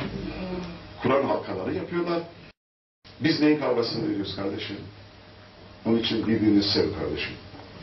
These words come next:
Bak bu dağda ufak tefek çekişmeleri, ihtilafları atın.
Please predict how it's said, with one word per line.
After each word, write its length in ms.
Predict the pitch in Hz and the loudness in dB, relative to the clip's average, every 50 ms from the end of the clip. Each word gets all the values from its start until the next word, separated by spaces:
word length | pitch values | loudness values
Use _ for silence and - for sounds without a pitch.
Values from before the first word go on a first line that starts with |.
| - - - - - - | -18 -18 -16 -14 -4 0
Bak 220 | - 90 95 95 101 | 0 2 2 0 -2
bu 100 | 104 101 | 0 2
dağda 300 | 104 101 101 98 113 113 | 4 4 4 4 4 4
ufak 340 | 104 - - - 107 - - | 4 4 0 -4 -4 -4 -4
tefek 320 | 101 92 101 104 104 107 - - - - - - - - - - - | -6 -2 2 2 2 2 0 -8 -10 -12 -12 -14 -16 -20 -20 -14 -6
çekişmeleri, 800 | - - 95 - - - - 85 85 85 90 90 104 113 117 117 - - | -4 -4 -2 0 -2 -2 0 0 -2 0 2 4 4 4 4 2 0 -4
ihtilafları 580 | - - - - - 90 87 - - - - 107 | -8 -8 -4 0 2 2 2 4 2 2 2 2
atın. 360 | - - - - - - - | 2 0 -2 -4 -4 -4 -6